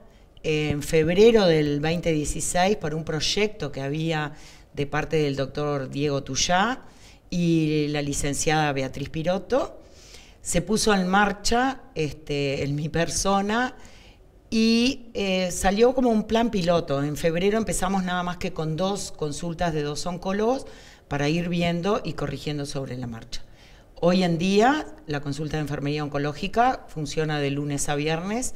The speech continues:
bajo todas, este, los horarios que los médicos oncólogos tienen su consulta.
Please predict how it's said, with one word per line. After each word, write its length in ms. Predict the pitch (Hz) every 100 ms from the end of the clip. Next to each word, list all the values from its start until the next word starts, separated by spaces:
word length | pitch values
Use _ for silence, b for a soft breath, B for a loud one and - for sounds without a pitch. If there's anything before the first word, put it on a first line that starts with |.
| B B B -
bajo 300 | 160 - 156
todas, 640 | - 185 185 202 220 - - -
este, 580 | 147 - - 139 139
los 280 | - 139 -
horarios 440 | 147 156 170 202 202
que 380 | 160 165 - B B B
los 200 | 151 139
médicos 480 | 156 160 156 170 180
oncólogos 560 | 170 165 160 170 175 151
tienen 260 | 147 143
su 180 | - 135
consulta. 680 | - 120 - 143 - -